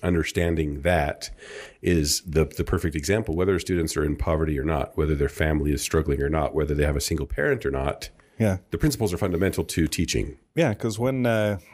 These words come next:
Speaker 2: on that AmeriCorps year, one of the kids on my list, his parents were,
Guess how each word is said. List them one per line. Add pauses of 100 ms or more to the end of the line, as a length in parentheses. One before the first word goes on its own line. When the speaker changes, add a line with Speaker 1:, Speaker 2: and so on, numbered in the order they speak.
(440)
Speaker 2:
on
that
AmeriCorps
year,
one
of
the
kids
on
my
list, (640)
his
parents
were,